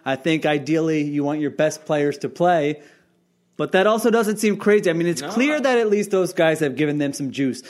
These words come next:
Speaker 1: I mean, when you see, like, how Jason Kelce's responding to Miles Sanders on that last run where he's waving him down to take a knee and then sprinting. I even noticed this in, like, the last game. Like, Kelce was running to, like, help these, uh, you know, help the running backs up. I know it's stupid little body language stuff,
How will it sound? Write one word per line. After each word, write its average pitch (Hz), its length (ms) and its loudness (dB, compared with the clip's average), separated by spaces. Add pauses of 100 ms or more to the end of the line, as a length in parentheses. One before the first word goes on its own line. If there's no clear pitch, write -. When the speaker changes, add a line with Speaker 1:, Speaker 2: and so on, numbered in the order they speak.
(240)
Speaker 1:
I 143 60 -6
mean, 151 160 0
when 160 120 2
you 220 120 2
see, 196 560 2
like, 143 340 0
how 160 240 2
Jason 156 400 -2
Kelce's 147 460 -4
responding 139 500 -2
to 143 80 -8
Miles 139 380 -2
Sanders 131 480 -2 (280)
on 151 180 0
that 143 180 2
last 143 340 0
run 139 280 0
where 131 100 0
he's 123 120 -4
waving 147 300 0
him 143 100 -4
down 147 220 0
to 143 80 -2
take 147 240 -4
a 151 60 -2
knee 147 220 0
and 139 100 -2
then 131 100 -6
sprinting. 143 640 -4 (220)
I 175 160 4
even 240 180 -2
noticed 202 320 0
this 170 220 0
in, 160 100 0
like, 151 240 -2
the 143 80 -2
last 156 360 0
game. 127 260 -2
Like, 123 240 -8 (320)
Kelce 196 360 0
was 190 240 0
running 160 520 0
to, 143 100 -6
like, 135 300 -2
help 160 260 -2
these, 147 260 -4
uh, - 260 -8
you 160 140 -2
know, 135 140 -2
help 156 220 0
the 143 80 -2
running 147 280 0
backs 139 300 -2
up. 151 160 -4
I 185 180 -6
know 214 140 -2
it's 180 100 -2
stupid 180 460 -4
little 156 240 0
body 160 320 0
language 185 340 0
stuff, 190 340 0